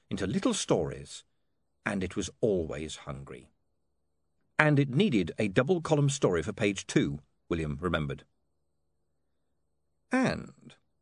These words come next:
a few inches under his hand, a woodworm chewed its way contentedly through the ancient timber.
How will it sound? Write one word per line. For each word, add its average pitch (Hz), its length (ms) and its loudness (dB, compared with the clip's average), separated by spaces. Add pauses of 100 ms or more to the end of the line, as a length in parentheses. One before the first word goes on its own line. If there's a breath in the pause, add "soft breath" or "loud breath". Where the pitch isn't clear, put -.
(100)
a 156 80 2
few 247 500 2
inches 165 460 0
under 127 220 2
his 113 220 -8 (120)
hand, 80 380 -4 (640)
a 196 80 6
woodworm 90 680 0 (500)
chewed 196 280 2
its - 180 -8
way 110 220 2
contentedly 110 720 0 (280)
through 131 180 0
the 120 160 0
ancient 113 440 -4
timber. 73 420 -6